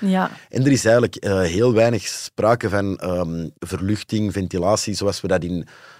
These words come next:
Speaker 2: een
Speaker 1: Ja.
Speaker 2: normaal labo of een normale chemische omgeving wel zouden verwachten.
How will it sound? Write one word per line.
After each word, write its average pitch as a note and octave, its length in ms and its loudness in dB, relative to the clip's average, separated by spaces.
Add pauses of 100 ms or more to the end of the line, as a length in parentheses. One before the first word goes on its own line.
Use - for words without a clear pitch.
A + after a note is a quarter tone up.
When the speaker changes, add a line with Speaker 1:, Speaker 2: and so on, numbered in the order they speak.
(120)
Speaker 2:
een G#2 160 -4
Speaker 1:
Ja. G2+ 60 0
Speaker 2:
normaal G#2+ 600 4
labo G2 520 2
of F2+ 220 -2
een F#2 100 -6
normale F#2+ 400 0
chemische G2+ 380 -4
omgeving F2 380 -4
wel F#2 140 0
zouden E2+ 240 -2
verwachten. D#2 460 -6